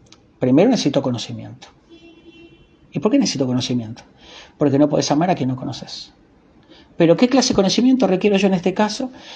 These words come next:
Yo necesito saber primero cuál es la relación que tiene el Señor Supremo conmigo. Y nos vamos a dar cuenta entonces que lo primero que acontece,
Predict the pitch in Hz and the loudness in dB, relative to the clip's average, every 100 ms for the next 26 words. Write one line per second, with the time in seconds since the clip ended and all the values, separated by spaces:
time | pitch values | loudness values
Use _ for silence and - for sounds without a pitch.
0 | - - 170 160 156 196 175 170 170 170 | -6 0 0 0 0 0 2 2 2 4
1 | 170 190 233 151 151 - - - - - | 4 4 4 4 2 -4 -20 -20 -20 -20
2 | - - 202 220 202 175 165 - 240 180 | -4 2 2 4 4 4 2 4 4 4
3 | 156 147 160 160 160 180 170 175 180 175 | 2 2 2 2 2 -2 -2 -2 -2 -2
4 | 208 254 - 190 - - - - - _ | 0 2 2 0 -4 -12 -20 -20 -20 _
5 | - _ - _ _ - - - 190 214 | -20 _ -20 _ _ -20 -20 -8 0 4
6 | 240 226 202 202 202 196 170 170 180 165 | 4 4 2 4 2 2 2 0 -2 -2
7 | 165 135 131 139 156 262 269 151 127 135 | -2 0 2 2 6 6 6 4 2 2
8 | 135 135 - - 135 | 0 -2 -4 -8 -10